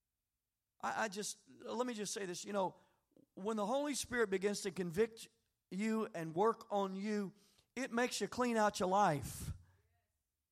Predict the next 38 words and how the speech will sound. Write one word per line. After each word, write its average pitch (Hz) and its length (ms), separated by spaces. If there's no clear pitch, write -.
Can 196 120
I 196 100
get 220 200
an 190 120
amen? 196 520
Anybody 196 520
know 185 140
what 196 140
I'm 175 140
talking 190 380
about? 202 180
It 226 80
makes 240 220
you 202 60
stop 262 500
doing 208 240
some 202 180
things 208 280
and 185 80
start 233 360
doing 180 220
some 151 200
things. 135 480
You're 226 160
not 254 200
afraid 262 480
to 208 80
confront 208 580
and 180 120
say, 220 140
"We're 226 180
not 240 160
gonna 190 140
do 214 160
that 170 220
in 156 100
this 175 160
house. 135 540